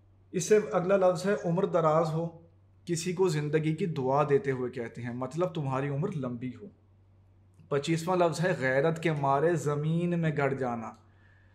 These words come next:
तो ये आपको सुना सुना लफ्ज़ लग रहा होगा। अगर आपने पिछले सबक की वीडियो, पिछले असबाक की वीडियो आपने देखी हैं तो आपको याद आया होगा कि मिर्ज़ा गालिब के आदात व खसाइल में ये लफ्ज़ इस्तेमाल हुआ था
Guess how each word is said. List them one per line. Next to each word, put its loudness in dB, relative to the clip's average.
तो -6
ये 2
आपको 2
सुना 0
सुना 0
लफ्ज़ 2
लग 2
रहा 2
होगा। 0
अगर 0
आपने -2
पिछले -4
सबक -4
की -4
वीडियो, -6
पिछले 0
असबाक 2
की -2
वीडियो -2
आपने -2
देखी -4
हैं -2
तो -6
आपको -2
याद 2
आया 2
होगा 0
कि -2
मिर्ज़ा 2
गालिब 2
के 2
आदात 2
व -2
खसाइल 0
में -4
ये 2
लफ्ज़ 2
इस्तेमाल -6
हुआ -4
था -4